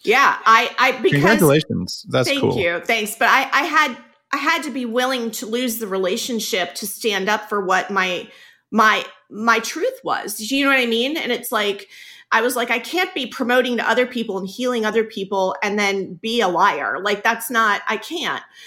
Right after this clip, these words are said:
Speaker 1: And so, um, uh, I remember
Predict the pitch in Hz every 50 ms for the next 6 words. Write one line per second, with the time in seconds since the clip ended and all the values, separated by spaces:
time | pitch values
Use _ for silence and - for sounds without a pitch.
0 | - - - _ _ - 226 220 220 220 - - - 240 220 214 208 202 202 196
1 | 185 - - 202 196 190 185 185 180 180 175 175 180 - _ _ _ _ _ _
2 | _ _ _ _ _ _ - _ - 208 202 190 185 175 - 226 240 247 254 269
3 | 277 302 277 254 220 196 185 139 104 - -